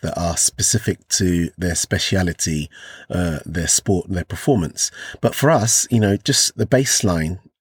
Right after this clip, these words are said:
to look at this would be making sure that we have some kind of level of fitness to make sure that we are actually fit to fly.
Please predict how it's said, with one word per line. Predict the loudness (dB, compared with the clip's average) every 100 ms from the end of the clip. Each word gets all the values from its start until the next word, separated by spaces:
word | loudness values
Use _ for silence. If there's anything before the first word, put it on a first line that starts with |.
| _
to | -2 2
look | 2 0
at | -2
this | -2 -2
would | -4 -2
be | 2 2 0 -6 -8 0
making | 0 2 0
sure | 2
that | 0 0
we | 0
have | 2 0 0 -8 -8
some | 0 0
kind | 2 4 4
of | 0 2
level | 0 2
of | -2
fitness | -2 -4 -4 -8 -6 -6 -8 -20 _
to | 2
make | 2 2
sure | 0 0
that | 0
we | 2
are | 4
actually | 2 0 -4
fit | -2 -2 0
to | -4
fly. | 0 0 0 -2 -10